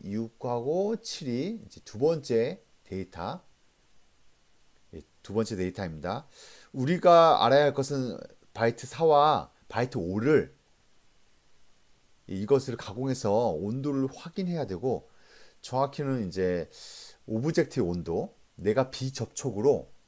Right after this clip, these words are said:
내가 비접촉으로 측정한 물체의 온도가 바이트 사, 오로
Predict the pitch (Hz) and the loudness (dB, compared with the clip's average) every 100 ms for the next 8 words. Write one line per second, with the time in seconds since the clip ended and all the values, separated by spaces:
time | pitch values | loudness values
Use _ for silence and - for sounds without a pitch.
0 | - _ _ _ _ _ _ - - - | -20 _ _ _ _ _ _ -20 -20 -12
1 | 95 98 113 107 110 - 120 92 90 156 | -6 -4 -4 -6 -6 -6 -6 -4 -2 -4
2 | 208 _ _ _ - - 170 165 156 107 | -6 _ _ _ -18 -10 -4 -2 0 0
3 | 131 - 175 101 92 139 120 - _ - | 0 2 2 2 4 4 4 0 _ -4
4 | 120 139 147 135 - 185 190 117 - _ | 0 0 -2 -8 -10 -4 0 0 -2 _
5 | - 117 120 156 120 - | -6 -2 2 2 2 -2